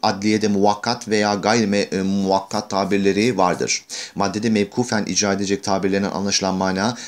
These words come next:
verilecek muvakkat veya gayri muvakkat tevkif müzekkereleri üzerine muhakemesi mevkufen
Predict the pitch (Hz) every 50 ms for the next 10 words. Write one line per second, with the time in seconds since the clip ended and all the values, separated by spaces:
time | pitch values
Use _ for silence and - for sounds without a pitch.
0 | - - 95 95 92 98 98 95 107 110 - - 92 98 101 98 - - 110 113
1 | - - 98 95 98 95 90 98 107 113 110 98 92 92 95 95 92 90 - -
2 | 101 - - - 82 - 101 95 92 - - - 95 95 90 98 98 90 - -
3 | 101 98 95 95 95 98 98 98 92 95 101 98 95 98 110 120 120 - - -
4 | - 87 92 95 - 101 98 - - 104 101 98 92 - - 131 120 - - 104
5 | 101 104